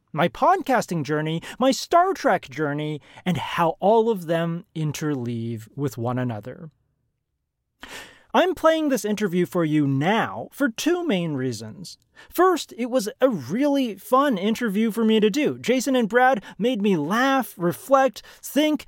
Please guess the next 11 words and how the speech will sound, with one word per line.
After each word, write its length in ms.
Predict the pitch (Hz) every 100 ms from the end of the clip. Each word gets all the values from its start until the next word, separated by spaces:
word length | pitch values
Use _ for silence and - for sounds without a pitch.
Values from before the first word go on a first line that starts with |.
| -
and 220 | - 247 196
I 140 | -
just 180 | 269 349
felt 200 | - 254
so 420 | - - 277 302
at 60 | 269
home 400 | 156 208 208 139
speaking 500 | 120 - 196 190 123
with 160 | 120 113
them. 340 | 120 117 185 - _ _ _ _ - - _
Second, 760 | - - 320 330 135 104 165